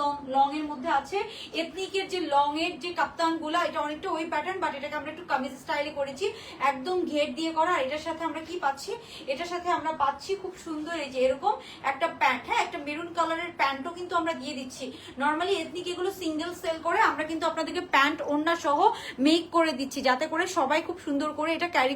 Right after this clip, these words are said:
করতে পারেন, সবার জন্য অনেক ভালো হবে। So, আহ, মানে যে, সবাই তো হচ্ছে যে একটা আলাদা প্যান্ট নিবেন বা ইয়ে করবেন। So আমরা যেহেতু এটার প্যান্টটা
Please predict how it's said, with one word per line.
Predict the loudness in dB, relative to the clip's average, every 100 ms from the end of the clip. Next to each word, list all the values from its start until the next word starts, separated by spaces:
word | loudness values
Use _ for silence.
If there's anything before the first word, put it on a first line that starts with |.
| 0
করতে | -2 -2
পারেন, | -2 -2 -2
সবার | 0 0 0 -2
জন্য | -2 0 -2 -6 2 6
অনেক | 6 4 6
ভালো | 6 6
হবে। | 6 6 8
So, | 10 10 8 0 4
আহ, | 6 6
মানে | 4 2
যে, | 2 4
সবাই | 4 6 4
তো | 2
হচ্ছে | 2 0
যে |
একটা | 6 6
আলাদা | 6 4 4
প্যান্ট | 4 2 0
নিবেন | 2 4 6
বা | 6 6
ইয়ে | 0 4
করবেন। | 4 4 -2 2
So | 2 4
আমরা | 4 2
যেহেতু | 0 0 -2
এটার | -2 2
প্যান্টটা | 2 4 4